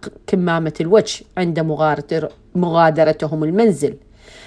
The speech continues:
ما لم يكن لديهم سبب صحي لعدم القيام بذلك.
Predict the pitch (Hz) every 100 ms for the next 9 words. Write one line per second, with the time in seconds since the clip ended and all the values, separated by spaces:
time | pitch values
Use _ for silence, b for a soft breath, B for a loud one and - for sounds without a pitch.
0 | B 170 175 170 170 226 233 220 220 196
1 | 185 175 180 165 170 170 - - - 208
2 | 220 196 185 - 175 - 226 269 269 B
3 | B B 180 185 175 170 180 160 - 160
4 | 151 147 139 180 190 -